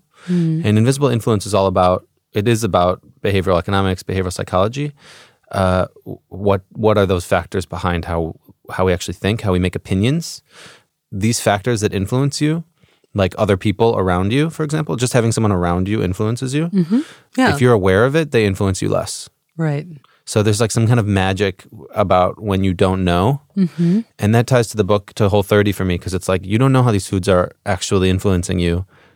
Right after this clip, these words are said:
Speaker 2: until you try it without them. <laughs>
Speaker 1: Mm-hmm.
Speaker 2: I like that. I, I, I think it's a, I think it's a really powerful point,
Speaker 1: Or you
Speaker 2: actually.
Speaker 1: really wake up and notice them.
Speaker 2: Right. Yeah. I mean, for me, this episode is an episode about self-awareness because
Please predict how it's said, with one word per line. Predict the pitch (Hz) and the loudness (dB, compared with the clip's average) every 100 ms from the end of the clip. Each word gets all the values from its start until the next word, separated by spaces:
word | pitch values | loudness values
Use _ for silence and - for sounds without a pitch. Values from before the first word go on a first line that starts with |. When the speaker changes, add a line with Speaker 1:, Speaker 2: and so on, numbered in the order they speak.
| _ _ _ | _ _ _
Speaker 2:
until | 95 92 90 | -4 0 2
you | 85 | 0
try | - - 92 | -2 0 0
it | 92 | 2
without | 92 85 | 2 0
them. | - 95 | 0 -6
<laughs> | - - - - | -8 -14 -12 -2
Speaker 1:
Mm-hmm. | 196 - 180 185 269 - _ | -2 0 0 2 0 -6 _
Speaker 2:
I | 131 | 0
like | 151 - | 0 0
that. | 87 - - | -2 -2 -2
I, | 107 - - | -2 -2 -6
I, | 101 107 104 | -2 -2 0
I | 107 | -2
think | 120 107 | -2 -2
it's | 117 | -2
a, | 101 - - | -4 -8 -4
I | |
think | 117 | -2
it's | 110 | -2
a | 101 | 2
really | 104 | 0
powerful | 90 92 90 95 85 | 2 0 2 -2 -2
point, | 101 101 | -2 -2
Speaker 1:
Or | |
you | - | 0
Speaker 2:
actually. | 208 214 | 2 4
Speaker 1:
really | 202 196 | 4 2
wake | 175 151 160 | 2 0 0
up | 170 | -2
and | 143 139 | 0 0
notice | 160 156 - | 0 -2 -4
them. | 120 - - _ _ _ - _ | -8 -8 -12 _ _ _ -20 _
Speaker 2:
Right. | 95 87 - _ _ | -2 -2 -4 _ _
Yeah. | 139 - | 2 4
I | |
mean, | 120 123 | 2 2
for | - | 2
me, | 127 160 156 - - | 2 2 2 -2 -2
this | 120 - - | 0 0 -2
episode | 113 107 127 110 | -2 0 2 2
is | 107 | 2
an | 104 | 0
episode | 110 110 101 | 0 0 2
about | 98 95 | 2 0
self-awareness | 101 98 101 107 98 101 - - _ - | -2 0 0 0 -2 -8 -12 -18 _ -10
because | 104 95 92 92 - - | 0 2 2 0 -6 -14